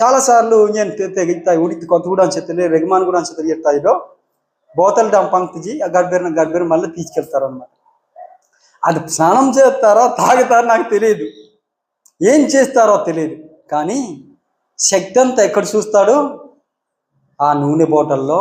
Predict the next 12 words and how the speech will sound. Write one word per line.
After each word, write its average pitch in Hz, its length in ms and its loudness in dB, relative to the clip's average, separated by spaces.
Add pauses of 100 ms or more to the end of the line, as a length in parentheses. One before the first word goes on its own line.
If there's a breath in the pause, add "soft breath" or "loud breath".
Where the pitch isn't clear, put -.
(460)
ఆ 135 100 2
మంచి 139 400 -4
నీటిల్లో. 139 420 -4 (840)
అది 156 180 -2
కాదు 151 320 2 (640)
నమ్మకం 170 460 0
అంటే, 139 160 0
నిజమైన 165 460 -2
దేవుడి 160 280 0
మీద 139 200 -4
నమ్మకం 131 380 -8
ఉంచాలి. 120 380 -16